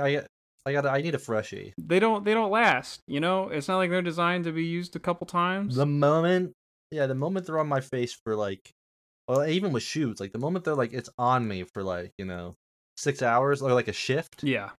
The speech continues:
Speaker 1: Say eight hours max.
Speaker 2: Yeah, right.
Speaker 1: They're, they're worthless.
Speaker 2: Because, like,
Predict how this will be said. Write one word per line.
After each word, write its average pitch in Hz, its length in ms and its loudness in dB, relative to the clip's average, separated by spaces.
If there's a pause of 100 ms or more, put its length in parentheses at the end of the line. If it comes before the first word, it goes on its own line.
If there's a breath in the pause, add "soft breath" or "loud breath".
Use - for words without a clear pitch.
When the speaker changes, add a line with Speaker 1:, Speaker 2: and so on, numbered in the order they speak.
(840)
Speaker 1:
Say 120 200 -4
eight 113 160 0
hours 113 320 2
max. 120 480 -4
Speaker 2:
Yeah, 110 220 0 (100)
right. 123 380 -2 (760)
Speaker 1:
They're, 123 260 6
they're 120 160 4
worthless. 98 680 -4 (180)
Speaker 2:
Because, 240 240 6
like, 240 400 2